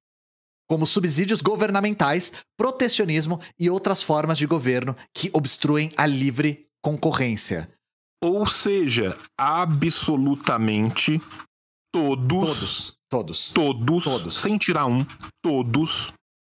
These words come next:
Speaker 2: os burgueses de todos,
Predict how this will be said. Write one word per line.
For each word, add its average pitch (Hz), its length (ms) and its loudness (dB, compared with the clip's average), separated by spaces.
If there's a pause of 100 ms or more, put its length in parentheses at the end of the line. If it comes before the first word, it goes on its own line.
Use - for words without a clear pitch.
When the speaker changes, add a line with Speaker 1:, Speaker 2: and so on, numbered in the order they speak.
(500)
Speaker 2:
os 165 580 0 (360)
burgueses 127 800 0 (300)
de 139 120 0 (360)
todos, 151 760 0